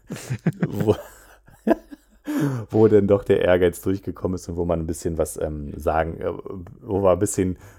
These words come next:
geschimpft haben immer und dann auch mal das eine oder andere Schimpfwort gefallen ist. Aber, ähm, ich glaub, auch dafür würde ich keine Punkte abziehen. Ist einfach so süß, so gut gemacht. Ähm, fünf von fünf Schnoller auch hier.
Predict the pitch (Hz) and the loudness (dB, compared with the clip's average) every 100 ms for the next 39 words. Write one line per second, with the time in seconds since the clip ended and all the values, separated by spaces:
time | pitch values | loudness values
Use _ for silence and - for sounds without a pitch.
0 | - 107 - 113 - 107 87 98 101 98 | -12 -10 -4 -6 -2 0 2 0 -2 -2
1 | 101 92 87 82 87 85 82 90 85 - | -2 -4 -6 -4 -2 -2 -2 -6 -6 -6
2 | 80 80 - 85 85 82 - - 80 80 | -6 -8 -8 -6 -4 -4 -6 -6 -4 -4
3 | 80 - 80 82 73 - - _ - 90 | -8 -12 -4 -4 -4 -10 -20 _ -10 -10
4 | - - - 95 85 90 85 80 87 80 | -10 -14 0 0 2 0 0 0 -2 -6
5 | 73 - 85 82 85 - - - 87 87 | -6 -4 -2 -4 -10 -10 -10 -10 -6 -6
6 | 85 87 101 95 98 98 - 95 95 92 | -6 -4 -2 -2 -4 -6 -8 -8 -6 -6
7 | 90 - 80 80 - - - - - - | -6 -6 -6 -8 -12 -20 -20 -20 -10 -6
8 | 78 73 71 - _ _ 104 95 85 82 | -4 -6 -10 -14 _ _ -6 -4 -6 -6
9 | 80 - 78 73 - - 73 | -8 -4 -4 -2 -6 -8 -12